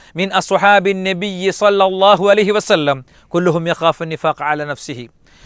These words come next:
മുപ്പതിൽ ചില്ലാനം സ്വഹാബിമാരെ ഞാൻ കണ്ടിട്ടുണ്ട്, അവർ മുനാഫിക്കുകളായി മാറുമോ എന്ന് ഭയന്ന്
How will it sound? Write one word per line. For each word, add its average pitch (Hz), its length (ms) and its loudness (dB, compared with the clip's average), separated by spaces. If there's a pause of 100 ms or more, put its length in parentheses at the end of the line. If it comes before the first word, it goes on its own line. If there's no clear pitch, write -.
(140)
മുപ്പതിൽ 240 360 2
ചില്ലാനം 226 460 2
സ്വഹാബിമാരെ 202 640 2
ഞാൻ 170 160 -4
കണ്ടിട്ടുണ്ട്, 151 560 -6 (580)
അവർ 165 220 2
മുനാഫിക്കുകളായി 190 960 2
മാറുമോ 175 540 0
എന്ന് 165 300 -6
ഭയന്ന് 165 440 -2